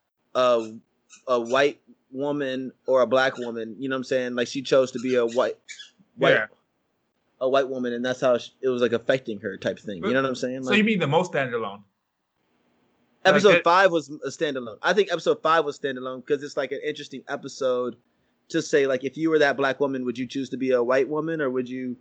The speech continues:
Speaker 1: live your life as a black woman? And it's like,
Speaker 2: Yeah.
Speaker 1: that could just be, like, a own thing.
Speaker 2: Uh, maybe I'm getting caught up on the, on the, on the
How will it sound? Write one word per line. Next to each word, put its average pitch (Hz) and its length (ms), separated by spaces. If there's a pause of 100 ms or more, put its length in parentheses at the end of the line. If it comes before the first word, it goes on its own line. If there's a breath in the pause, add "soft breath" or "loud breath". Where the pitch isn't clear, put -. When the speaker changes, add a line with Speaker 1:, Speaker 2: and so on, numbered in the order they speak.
(320)
Speaker 1:
live 131 200
your 131 100
life 123 180
as 123 80
a 120 60
black 123 300
woman? 147 260
And 131 80
it's 127 100
like, 127 140
Speaker 2:
Yeah. 160 60
Speaker 1:
that 127 120
could 123 140
just 117 260
be, 131 80
like, 120 140
a 117 100 (400)
own 127 200
thing. 110 280 (360)
Speaker 2:
Uh, 135 40 (140)
maybe 196 200
I'm 190 100
getting 143 160
caught 147 160
up - 100
on 123 60
the, 117 80
on 120 200
the, 113 180
on 113 240
the 107 200